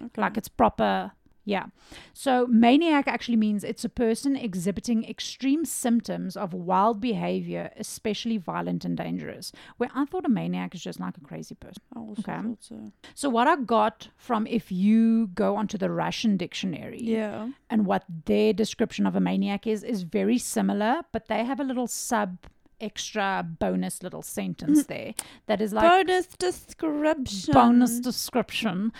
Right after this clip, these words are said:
Speaker 2: where it's somebody that is obsessed.
Speaker 1: Oh.
Speaker 2: Yeah, so a obsessive person exhibiting extreme symptoms of wild, obsessive behavior,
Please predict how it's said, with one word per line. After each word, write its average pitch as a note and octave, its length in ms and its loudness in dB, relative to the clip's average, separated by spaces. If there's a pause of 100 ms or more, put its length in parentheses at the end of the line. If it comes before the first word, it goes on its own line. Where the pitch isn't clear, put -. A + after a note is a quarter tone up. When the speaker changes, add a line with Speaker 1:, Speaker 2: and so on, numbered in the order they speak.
(240)
Speaker 2:
where A3+ 720 2 (140)
it's - 480 -4
somebody B3 500 2
that G3 240 -2
is G3 140 -4 (100)
obsessed. - 1040 -6 (480)
Speaker 1:
Oh. A#3+ 300 -8 (180)
Speaker 2:
Yeah, G#3 380 -6
so A#3 420 -4 (160)
a A#3 340 0 (360)
obsessive B3 1120 2
person G3 640 -4
exhibiting F#3+ 560 -6
extreme - 400 -6
symptoms F#3 500 -8
of F3 280 -10
wild, F#3+ 580 -4
obsessive G3+ 720 -6
behavior, F3 880 -8